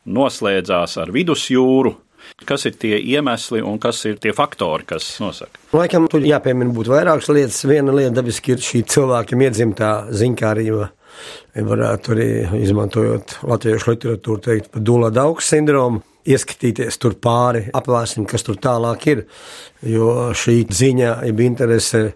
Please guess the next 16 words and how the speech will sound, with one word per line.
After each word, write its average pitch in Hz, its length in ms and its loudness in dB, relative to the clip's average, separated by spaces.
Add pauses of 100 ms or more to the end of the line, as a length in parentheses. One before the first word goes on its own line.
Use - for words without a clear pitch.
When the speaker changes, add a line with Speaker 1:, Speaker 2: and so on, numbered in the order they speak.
(280)
Speaker 2:
ir 127 220 4
viens 120 240 0
varbūt 107 380 -4
no 110 80 -4
tiem 107 180 0
virzītājspēkiem, 107 960 0
kāpēc 113 460 -2 (580)
spāņi, 120 720 0
portugāļi, 110 720 0
itāļi, 110 640 2
vēlāk 113 540 -2
arī 113 160 2
angļi 120 440 0 (560)
dodās 113 840 0
tālos 113 460 -2
ceļojumos. 113 640 0